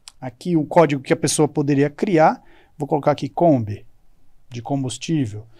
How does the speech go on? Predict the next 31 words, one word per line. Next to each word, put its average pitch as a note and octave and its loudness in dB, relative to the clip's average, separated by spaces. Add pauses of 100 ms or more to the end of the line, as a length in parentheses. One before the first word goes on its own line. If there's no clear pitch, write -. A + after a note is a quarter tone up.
(260)
Aí, C3+ -2
combustível. D3 -2 (360)
Aqui C#3 -6
eu D3 -2
posso D3+ 0
falar D3+ 4
venda E3+ 0
do D3 -4
combustível, D3+ -6
aqui D3 -10
nem E3+ -2
é F#3+ -6
obrigatório. F3 0 (140)
Ah, E3 0
uma E3+ 2
coisa F3 2
nesse F3 0
sistema, D3+ 0
ele C3+ 0
tra-, C#3 0 (100)
ele C3 -4
trabalha C#3 0
bastante. E3 -4 (380)
O D3+ -8
que F#3+ -2
é G3 6
o F3 0
cinza, F#3+ -2
ele D#3+ 2
é D#3 0
obrigatório, E3+ 0